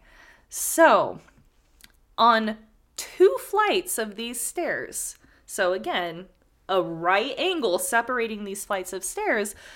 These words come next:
there's what seems to be going down the middle of these stairs,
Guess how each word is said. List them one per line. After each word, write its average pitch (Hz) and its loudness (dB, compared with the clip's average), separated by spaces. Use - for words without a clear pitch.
there's 262 0
what 202 0
seems 262 -6
to 311 -6
be 285 -4
going 214 -6
down 202 -4
the 185 -6
middle 214 -4
of 214 -4
these 196 -10
stairs, 165 -6